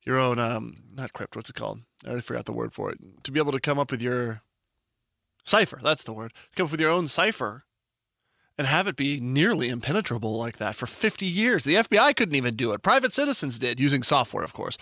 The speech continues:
Robots did it. Anyway, okay. Um, so the, uh, the story that I'm <laughs> most excited about, I don't know why, this is so stupid. In the last few years, uh, for, uh, Christmas morning,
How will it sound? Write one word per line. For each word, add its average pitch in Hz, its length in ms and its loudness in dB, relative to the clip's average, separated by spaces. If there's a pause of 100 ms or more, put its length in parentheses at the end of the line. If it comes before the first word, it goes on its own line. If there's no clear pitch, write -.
Robots 277 480 4
did 113 160 -6
it. 92 100 -10 (400)
Anyway, 113 240 -10 (160)
okay. 190 220 2 (260)
Um, 160 260 2 (200)
so 180 340 4
the, 160 220 -4
uh, - 180 2
the 160 100 -4
story 214 300 4
that 175 100 2
I'm 151 420 2 (360)
<laughs> - 380 -20
most 151 260 4
excited 143 400 2
about, 135 220 2
I 208 100 4
don't 220 80 2
know 180 80 -2
why, 123 240 2
this 147 180 0
is 165 60 0
so 190 180 2
stupid. 123 540 -2 (600)
In 302 100 4
the 247 60 4
last 220 260 6
few 226 120 -2
years, 202 300 4
uh, 196 140 -2
for, 170 320 2
uh, 160 140 6
Christmas - 420 0
morning, 135 400 -2